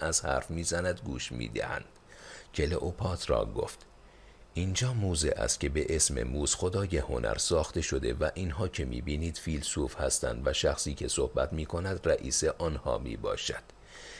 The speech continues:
اینان هر روز در اینجا جمع می‌شوند و به سخنان استاد خود که همان ناطق است گوش می‌دهند."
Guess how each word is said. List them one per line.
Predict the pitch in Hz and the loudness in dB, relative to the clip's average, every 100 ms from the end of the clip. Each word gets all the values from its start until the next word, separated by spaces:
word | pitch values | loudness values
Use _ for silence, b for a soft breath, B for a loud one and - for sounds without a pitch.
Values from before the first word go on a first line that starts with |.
| B | B
اینان | - 104 135 127 | 0 2 2 2
هر | 113 | 0
روز | 98 92 - | 0 0 0
در | 82 | 0
اینجا | 80 69 64 | 0 2 2
جمع | - 76 80 | 2 0 0
می‌شوند | 71 65 58 62 60 69 | 0 2 2 2 0 0
و | |
به | 76 76 | 0 0
سخنان | - 78 80 82 80 69 | 0 0 0 0 0 0
استاد | 69 - - 55 58 | 0 0 0 0 0
خود | - 65 - | 0 0 0
که | 76 | -2
همان | 85 82 73 60 | 0 0 0 0
ناطق | 67 69 82 82 | 0 0 0 0
است | 92 - - | 0 0 -2
گوش | 64 - - | -4 -4 -4
می‌دهند." | 58 57 50 - | -6 -4 -4 -4